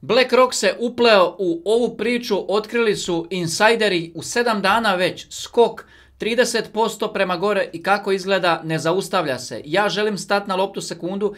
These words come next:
i dati jedno svoje mišljenje, ali neka ostane samo moje mišljenje, jer ništa na ovom kanalu nije financijski niti kripto savjet, kripto tržište je rizično i vi za sebe uvijek morate donijeti vaše vlastito mišljenje.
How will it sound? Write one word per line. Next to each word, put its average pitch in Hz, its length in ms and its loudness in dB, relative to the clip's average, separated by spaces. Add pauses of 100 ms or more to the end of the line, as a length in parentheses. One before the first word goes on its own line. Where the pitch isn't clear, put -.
(140)
i - 60 -12
dati 220 260 0
jedno 220 140 -4
svoje 208 240 -2
mišljenje, 180 520 -6
ali 156 140 -2
neka 175 200 0
ostane 214 340 -2
samo 185 220 -2
moje 185 180 -2
mišljenje, 185 480 -6 (180)
jer 151 160 -4
ništa 202 300 -2
na 175 100 2
ovom 180 140 -2
kanalu 165 340 -2
nije 170 220 -4
financijski 165 500 -8
niti 147 200 -12
kripto 196 280 -6
savjet, 160 380 -2
kripto 180 240 -6
tržište 165 360 -10
je 151 60 -6
rizično 160 380 -6
i 139 80 -12
vi 170 120 0
za 147 100 -8
sebe 147 240 -4
uvijek 147 200 -2
morate 127 280 -4
donijeti 123 280 -10
vaše 123 320 -8
vlastito 131 640 -4
mišljenje. 139 320 -8